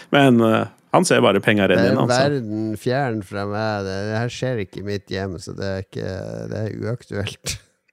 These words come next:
Speaker 1: Er det ikke noe køkking og B B C i
Speaker 2: Nei, nei, nei, nei, nei. Det
Speaker 1: Nå,
Speaker 2: kan du
Speaker 1: ja.
Speaker 2: ha nede hos deg, nede på Tøyen der.
Speaker 1: Ja, mer, mer nede i sentrum, eh, i
Speaker 2: <laughs>
Speaker 1: hvert fall, ja.
Speaker 2: Køkk Central.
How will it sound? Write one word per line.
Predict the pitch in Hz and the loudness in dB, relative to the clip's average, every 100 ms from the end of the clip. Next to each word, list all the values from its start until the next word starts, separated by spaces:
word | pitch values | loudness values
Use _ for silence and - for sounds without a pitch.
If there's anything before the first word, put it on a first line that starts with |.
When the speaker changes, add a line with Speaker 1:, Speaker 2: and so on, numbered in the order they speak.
| _ _ _ - | _ _ _ 2
Speaker 1:
Er | 127 | 4
det | 135 | 4
ikke | 139 | 4
noe | 127 | 2
køkking | - 120 - 131 | 4 2 4 6
og | 127 | 6
B | 127 120 | 8 6
B | 117 | 6
C | 117 117 | 4 4
i | 151 170 | 4 4
Speaker 2:
Nei, | 117 | 4
nei, | 110 107 113 | 4 4 4
nei, | 104 101 | 2 -2
nei, | 98 92 98 92 87 | -4 -6 -6 -6 -8
nei. | - 85 | -10 -8
Det | 104 | -2
Speaker 1:
Nå, | 127 | 0
Speaker 2:
kan | 147 | 0
du | 131 | 0
Speaker 1:
ja. | 117 - | 0 0
Speaker 2:
ha | |
nede | 95 95 95 87 | -2 -6 -6 -8
hos | 78 - | -10 -8
deg, | 98 95 - | -8 -8 -10
nede | - 50 50 | -12 -12 -12
på | - 50 50 - 90 90 - - 104 98 - | -12 -10 -10 -10 -10 -10 -14 -20 -20 -18 -10
Tøyen | 101 98 139 | -8 -8 -10
der. | 123 | 0
Speaker 1:
Ja, | 117 | 4
mer, | 117 120 - - _ - | 6 4 2 -6 _ 2
mer | 120 104 110 | 6 6 6
nede | 104 101 | 4 4
i | |
sentrum, | 101 98 101 98 104 104 | 4 2 2 0 2 2
eh, | 101 101 | 2 2
i | 101 | 2
Speaker 2:
<laughs> | |
Speaker 1:
hvert | 104 | 2
fall, | - 107 110 | 2 2 0
ja. | - _ _ - | -4 _ _ -8
Speaker 2:
Køkk | - 131 - | -4 -4 -6
Central. | - 117 120 113 | -4 -4 -4 -8